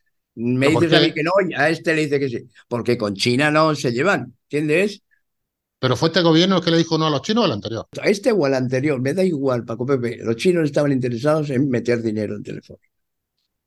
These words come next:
Speaker 1: Y les dijeron no.
Speaker 2: Ah.
Speaker 1: ¿Vale? Que te dé igual qué gobierno se lo dice, porque son iguales. Es decir, tanto si fuera el P P como si fuera el P S O E,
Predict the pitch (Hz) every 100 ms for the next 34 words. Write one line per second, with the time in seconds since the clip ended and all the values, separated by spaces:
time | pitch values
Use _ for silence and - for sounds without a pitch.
0 | _ 87 104 95 98 110 117 107 101 -
1 | _ _ _ _ - - 139 _ _ _
2 | _ _ 117 139 196 - _ _ - 151
3 | 135 165 220 214 220 202 180 170 165 170
4 | 156 143 143 165 190 139 113 147 135 180
5 | 180 147 104 104 117 123 - 131 127 113
6 | 117 123 123 120 107 151 160 147 147 117
7 | 98 107 110 113 113 107 98 113 135 196
8 | 233